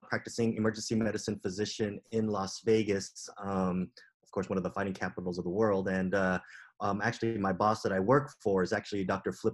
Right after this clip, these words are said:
Pumansky, who's, you know, a boxing legend here in Las Vegas.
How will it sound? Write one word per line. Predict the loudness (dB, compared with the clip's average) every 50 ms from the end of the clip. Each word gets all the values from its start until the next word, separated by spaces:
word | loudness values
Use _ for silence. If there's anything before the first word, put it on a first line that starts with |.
| 0 0
Pumansky, | 0 2 2 2 0 0 -4 -8 -8 -6 -6 -4
who's, | -4 -4 -6 -6 -8 -10 -10 -8
you | -8 -6
know, | -6 -4 -6
a | -4
boxing | -2 -2 -2 -2 -2 -4 -6 -4
legend | -2 -4 -4 -6 -6 -8 -8 -6
here | -6 -6 -4
in | -4 -4
Las | -6 -6 -8 -6 -2
Vegas. | -2 0 0 0 0 -2 -4